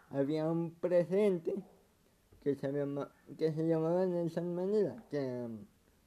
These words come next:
el güey im-, hizo todo este movimiento del apartheid, hizo todo este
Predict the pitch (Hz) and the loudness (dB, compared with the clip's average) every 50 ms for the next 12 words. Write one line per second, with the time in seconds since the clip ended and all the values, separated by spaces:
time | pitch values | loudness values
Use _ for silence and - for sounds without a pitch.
0 | _ _ _ _ _ _ _ _ _ _ _ _ _ - - _ _ _ _ _ | _ _ _ _ _ _ _ _ _ _ _ _ _ -20 -20 _ _ _ _ _
1 | _ _ - 143 151 151 143 131 143 151 151 156 165 160 - - - - 170 180 | _ _ -2 0 2 2 2 2 0 0 0 0 0 -2 -4 -10 -8 -4 0 0
2 | 175 165 156 151 143 - - - - - _ _ - 156 160 147 131 170 165 165 | 2 0 0 -2 -6 -8 -12 -16 -20 -20 _ _ -4 0 0 0 2 2 0 0
3 | - 180 175 175 175 170 165 165 175 165 160 160 156 151 151 147 151 151 151 156 | 2 2 2 2 2 0 -2 -4 -4 -4 -2 -2 -2 -4 -4 -6 -6 -6 -6 -2
4 | 156 160 165 160 156 147 - - - - 151 147 143 - 147 143 - - 165 160 | 0 0 2 2 0 -2 -4 -6 -4 -2 -2 -2 0 -2 -4 -6 -4 -4 -2 -2
5 | 165 165 160 - _ _ - 151 151 143 143 - 147 156 160 156 151 139 131 120 | -2 -2 -4 -8 _ _ -12 -8 -8 -8 -6 -6 -4 -2 -2 -2 -2 -4 -6 -8
6 | - _ _ _ _ - - _ _ _ _ _ _ _ _ _ _ _ - - | -14 _ _ _ _ -20 -20 _ _ _ _ _ _ _ _ _ _ _ -6 -4
7 | 143 147 151 156 156 151 - - - 175 175 170 165 160 151 143 139 131 127 123 | -4 -2 0 -2 -2 -4 -6 -6 0 4 4 6 6 4 2 2 0 -2 -2 -4